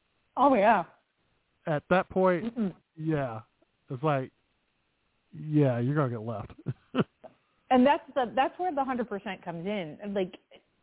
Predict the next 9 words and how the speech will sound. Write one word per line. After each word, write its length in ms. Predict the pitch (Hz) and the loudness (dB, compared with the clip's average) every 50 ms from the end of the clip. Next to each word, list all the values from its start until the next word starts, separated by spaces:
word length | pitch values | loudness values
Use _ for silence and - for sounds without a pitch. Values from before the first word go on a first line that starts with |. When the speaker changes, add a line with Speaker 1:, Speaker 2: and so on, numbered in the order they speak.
| _ _ _ _ _ _ _ _ _ _ - | _ _ _ _ _ _ _ _ _ _ -8
Speaker 1:
one, 480 | 240 240 302 302 233 190 165 165 175 - _ _ _ _ _ _ _ _ _ - | -4 0 0 0 0 0 -4 -6 -8 -12 _ _ _ _ _ _ _ _ _ -2
I 240 | 320 349 349 320 262 | 0 0 0 0 0
hate 240 | 269 247 247 247 226 | 0 0 0 0 -2
when 160 | 240 233 214 | -4 -4 -4
I 160 | 202 214 240 | -2 -4 -2
have 220 | 254 269 254 254 | 0 0 0 0
to 80 | - 233 | -2 -2
tell 280 | - 202 170 175 180 - | 0 2 2 2 2 0
somebody 600 | 208 202 202 202 208 202 202 202 214 208 208 | -2 -2 0 2 2 4 4 4 2 2 0